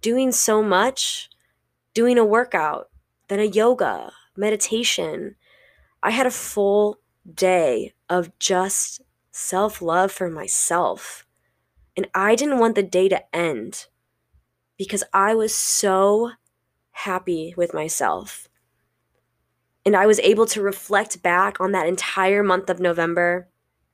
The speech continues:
and be like, "Wow, you were on the go.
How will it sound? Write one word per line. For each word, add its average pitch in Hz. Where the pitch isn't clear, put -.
and 180
be 180
like, 175
"Wow, 165
you 220
were 220
on 196
the 190
go. 185